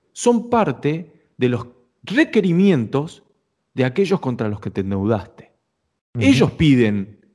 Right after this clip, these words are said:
Speaker 1: digamos, estoy hablando del Fondo Monetario Internacional,
Speaker 2: Sí, sí, sí,
Speaker 1: piden
Speaker 2: sí.
Speaker 1: estas cosas. Entonces, ellos mismos generan las condiciones para que vos te endeudes de vuelta para poder financiar un Estado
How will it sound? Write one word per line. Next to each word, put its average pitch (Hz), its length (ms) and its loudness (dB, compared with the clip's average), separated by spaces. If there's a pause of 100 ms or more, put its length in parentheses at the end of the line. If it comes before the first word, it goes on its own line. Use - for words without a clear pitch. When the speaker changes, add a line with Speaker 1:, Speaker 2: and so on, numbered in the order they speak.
(220)
Speaker 1:
digamos, 107 540 -6
estoy 131 200 -4
hablando 131 280 0
del 113 80 0
Fondo 120 220 -4
Monetario 107 400 -2
Internacional, 98 800 -8 (180)
Speaker 2:
Sí, 196 100 2
sí, 175 140 2
sí, 156 60 -2
Speaker 1:
piden 190 320 4
Speaker 2:
sí. 139 60 2
Speaker 1:
estas 104 260 -6
cosas. - 580 -12 (560)
Entonces, 123 420 -4 (260)
ellos 254 320 0
mismos 165 420 -2
generan 190 360 0
las 151 120 -4
condiciones 156 540 -2
para 120 180 -2
que 127 80 -4
vos 160 160 -2
te 120 100 -6
endeudes 185 440 2
de 165 80 -2
vuelta 123 460 -2
para 113 200 -4
poder 185 220 -2
financiar 156 560 -6
un 151 100 -4
Estado 139 640 -4